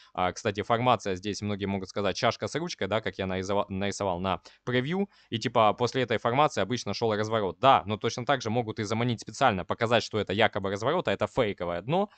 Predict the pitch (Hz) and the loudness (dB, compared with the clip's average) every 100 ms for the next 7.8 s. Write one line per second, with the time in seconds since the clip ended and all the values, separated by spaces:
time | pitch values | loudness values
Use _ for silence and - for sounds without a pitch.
0 | _ _ 107 139 123 147 165 110 131 117 | _ _ 2 4 4 2 0 0 -2 0
1 | 104 98 113 123 95 101 98 95 110 101 | 0 0 0 0 0 0 -4 -2 0 0
2 | 87 101 95 - 90 104 107 151 151 123 | -2 -4 -6 -4 -2 -2 -4 -6 -4 -2
3 | 123 - 123 113 104 104 139 120 127 135 | -2 0 -2 0 0 0 0 -2 -2 0
4 | 185 208 - _ 117 139 117 _ _ _ | 4 2 2 _ 0 0 0 _ _ _
5 | _ _ _ - 139 131 104 110 107 113 | _ _ _ -2 0 0 -2 -4 -2 -2
6 | 107 107 107 139 110 90 90 95 113 95 | 0 -2 2 0 0 -4 -6 -4 -4 -2
7 | 98 101 85 82 90 92 82 | 0 -2 -4 -8 -6 -2 -2